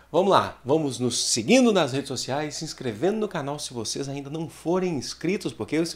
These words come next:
garanto a vocês que esse vídeo vai ser muito bacana. E aí vocês dão aquela curtida pra valorizar ainda mais o trabalho aqui do Parabólica, certo? Eu tenho certeza que todo mundo vai aqui saber,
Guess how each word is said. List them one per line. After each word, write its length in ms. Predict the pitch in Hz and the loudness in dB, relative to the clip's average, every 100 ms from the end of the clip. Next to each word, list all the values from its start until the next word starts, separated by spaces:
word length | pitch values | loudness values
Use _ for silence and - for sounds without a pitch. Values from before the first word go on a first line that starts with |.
| - 139 | -12 -2
garanto 400 | 120 113 226 226 | 0 4 4 4
a 20 | |
vocês 360 | 160 - 170 - - - | 2 2 0 -2 -12 -12
que 80 | - | -6
esse 160 | - | -4
vídeo 220 | 98 123 110 | -4 -6 -6
vai 80 | |
ser 140 | 101 113 | -8 -8
muito 300 | 101 165 165 | -2 -2 -4
bacana. 560 | 113 - 117 147 170 170 - - - | -10 -8 -2 0 -2 -6 -20 -20 -12
E 100 | 240 | -4
aí 300 | 190 110 135 151 | -2 -2 -6 -8
vocês 320 | 202 - 123 | -8 -4 -4
dão 140 | 120 123 | -2 -4
aquela 300 | 123 127 123 | -4 -8 -8
curtida 680 | - 120 - - 170 170 | -12 -16 -12 -4 -2 -2
pra 160 | - 104 | -2 -2
valorizar 520 | 107 110 107 95 107 | 0 0 0 0 0
ainda 220 | 117 117 | 0 0
mais 240 | 92 107 104 | 0 0 0
o 60 | |
trabalho 400 | - 95 95 107 | 0 0 2 0
aqui 120 | 98 | 0
do 120 | 110 107 | -2 -2
Parabólica, 840 | 110 110 87 95 101 90 - 82 | -2 -2 -2 -2 -4 -4 -10 -14
certo? 680 | - - - 139 156 208 190 - - - - - | -10 -6 2 4 4 0 -2 -4 -18 -18 -20 -14
Eu 80 | - | -6
tenho 180 | 156 | -4
certeza 480 | 170 294 - 247 185 | -2 -4 2 4 4
que 60 | - | 2
todo 160 | 170 | -2
mundo 160 | 127 123 | 0 -2
vai 140 | 113 | -2
aqui 160 | 107 - | -2 -4
saber, 480 | 120 107 92 131 | -6 -4 -2 -4